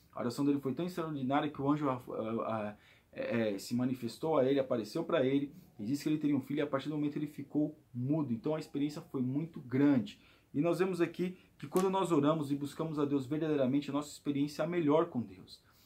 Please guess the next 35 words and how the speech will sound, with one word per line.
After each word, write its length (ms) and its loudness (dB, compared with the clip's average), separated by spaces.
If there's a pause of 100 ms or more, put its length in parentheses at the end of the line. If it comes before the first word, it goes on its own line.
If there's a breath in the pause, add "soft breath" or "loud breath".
(200 soft breath)
Deus, 320 6
ele 120 0
quer 280 -2
ter 120 4
experiência 560 -4
com 160 -4
o 40 -2
teu, 220 -6
com 200 -6
o 40 -6
seu 180 -2
povo. 300 2
Assim 320 -2
como 220 2
ele 200 -2 (300 loud breath)
queria 240 6
ter 100 2
experiência 560 -2
no 80 -2
Antigo 240 -8
Testamento 480 -4
com 120 -2
o 40 -2
seu 160 -2
povo, 240 -4
ele 120 -2
quer 200 -6
ter 120 -4
o 60 -2
Novo 200 0
Testamento 600 -4
com 140 -8
o 40 -8
seu 180 -6
povo. 360 -6